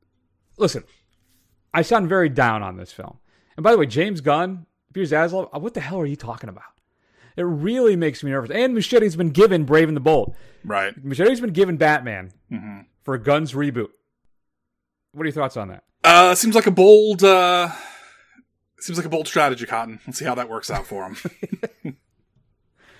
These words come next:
Speaker 1: I, yeah, I will have to see how that rolls. All right, man. I, I, I, listen, I didn't hate it. All right.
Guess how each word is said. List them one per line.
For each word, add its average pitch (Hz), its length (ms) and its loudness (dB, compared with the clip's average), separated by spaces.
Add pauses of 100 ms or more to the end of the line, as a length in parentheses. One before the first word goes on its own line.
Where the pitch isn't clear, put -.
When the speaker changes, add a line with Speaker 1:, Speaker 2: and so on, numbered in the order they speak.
(380)
Speaker 1:
I, 135 300 -4
yeah, 117 300 -6 (140)
I 110 300 -10
will 107 160 -16
have 101 140 -16
to 101 80 -20
see - 180 -20
how 90 120 -12
that 92 120 -12
rolls. 90 280 -14
All - 100 -8
right, 135 120 0
man. 123 140 -8
I, 135 320 -8
I, - 280 -10
I, 202 60 0
listen, 147 300 -2
I 147 120 2
didn't 269 200 2
hate 202 220 6
it. - 120 -16 (500)
All 139 100 0
right. 156 260 2